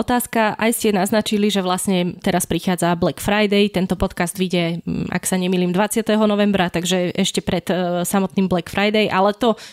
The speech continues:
zľavové alebo nejaké nakupovanie väčšie asi sa začína už aj v influencer marketingu teraz, respektíve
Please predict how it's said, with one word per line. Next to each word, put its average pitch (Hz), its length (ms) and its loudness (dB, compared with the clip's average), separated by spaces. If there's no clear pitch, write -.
zľavové 220 640 2
alebo 196 240 2
nejaké 196 400 2
nakupovanie 202 720 2
väčšie 196 640 0
asi 202 240 0
sa 214 160 0
začína 202 480 2
už 196 240 -2
aj 196 320 -2
v 208 160 4
influencer 202 400 2
marketingu 196 560 0
teraz, 185 640 -2
respektíve 175 480 -2